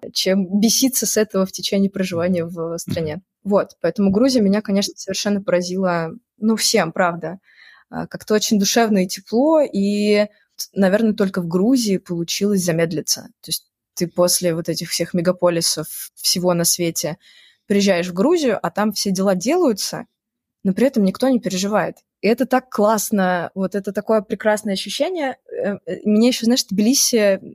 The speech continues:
Speaker 1: я все никак не могла понять, на что он похож. Потом я поняла, что для меня Тбилиси похож на что-то среднее между Парижем и Тамбовом.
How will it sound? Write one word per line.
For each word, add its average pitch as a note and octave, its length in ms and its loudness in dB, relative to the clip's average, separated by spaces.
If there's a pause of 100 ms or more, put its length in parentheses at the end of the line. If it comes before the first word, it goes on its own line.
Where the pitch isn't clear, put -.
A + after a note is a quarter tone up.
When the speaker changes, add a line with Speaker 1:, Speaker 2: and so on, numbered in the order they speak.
(120)
Speaker 1:
я G3+ 180 -2
все - 160 0
никак A#3 240 0
не A#3 60 2
могла G#3 220 2
понять, G#3 480 0
на G#3 120 -2
что - 180 -6
он G#3 100 0
похож. B3 400 -2
Потом A3 240 -2
я A3 60 0
поняла, F#3+ 300 0
что F#3+ 380 -2 (360)
для G3 160 2
меня G#3 280 4
Тбилиси G3+ 580 0
похож G#3 340 -4
на G3 80 -2
что-то F#3+ 300 -6
среднее A3 400 0
между F#3+ 260 2
Парижем G3 640 0
и C4 160 2
Тамбовом. F#3+ 680 0